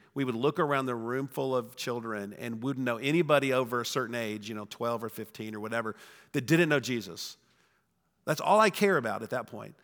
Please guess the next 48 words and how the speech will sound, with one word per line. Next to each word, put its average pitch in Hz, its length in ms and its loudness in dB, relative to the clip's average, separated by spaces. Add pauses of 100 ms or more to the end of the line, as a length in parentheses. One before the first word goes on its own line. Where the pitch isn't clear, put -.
(280)
I 147 100 2
can 160 140 2
have 147 320 4
a 135 60 4
mediocre 180 560 4
career, 165 580 4
we 143 100 0
can 120 220 -4
be 120 360 -2
somewhat 170 460 0
poor, 160 420 2
we 139 140 -2
can 123 140 -6
have 123 160 2
all 165 240 6
these 170 260 0
things, 156 320 0
the 131 80 -2
world 156 240 2
could 127 160 -2
not 151 300 4
even 147 180 0
know 139 160 2
our 139 120 4
name, 135 360 0
we 123 80 -4
could 113 220 -8
die 139 200 8
without 147 240 4
a 131 40 -2
headstone, 107 480 -6
none 120 140 -4
of 135 80 -4
that 120 120 -2
matters. 107 420 -4 (280)
If 135 180 2
on 131 80 6
our 117 140 4
fiftieth 165 440 0
wedding 135 320 2
anniversary, 107 600 -6 (320)
we 120 80 -4
can 117 120 -4
look 143 200 2
and 135 100 -2
we 123 80 -2
see 113 220 -4 (260)
children, 165 460 0